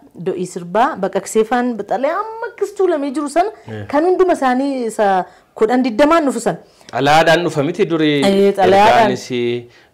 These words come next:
Speaker 2: do'iin sirbaas, wanni hundumtu
Speaker 1: Hundumtu.
Speaker 2: xalayaadhaan dhufa.
Speaker 1: Yaadis, maarree, hundumtu.
Speaker 2: Mm.
Speaker 1: Isa sana buusee tan isa akkas tuulamee taa'u sana hiikeen, baqaqsee hiikeen dubbisee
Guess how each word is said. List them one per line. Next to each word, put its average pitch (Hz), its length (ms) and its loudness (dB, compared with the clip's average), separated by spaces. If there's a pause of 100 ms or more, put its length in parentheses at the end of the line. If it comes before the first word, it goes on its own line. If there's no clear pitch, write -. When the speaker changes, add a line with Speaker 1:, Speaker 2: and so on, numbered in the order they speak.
Speaker 2:
do'iin 113 300 0
sirbaas, 113 500 -4
wanni 156 220 0
hundumtu 190 180 2
Speaker 1:
Hundumtu. - 240 0
Speaker 2:
xalayaadhaan 110 460 -2
dhufa. - 140 -12
Speaker 1:
Yaadis, 208 640 2 (100)
maarree, 233 500 2
hundumtu. 370 480 2 (380)
Speaker 2:
Mm. 107 140 -8
Speaker 1:
Isa 226 180 -2
sana 262 320 0 (280)
buusee 240 540 0
tan 320 160 0
isa 226 140 -2
akkas 214 260 -4
tuulamee 208 400 -2
taa'u 220 200 2
sana 165 200 -4 (560)
hiikeen, 240 400 0 (640)
baqaqsee 208 440 -2
hiikeen 247 540 -2
dubbisee 220 460 -2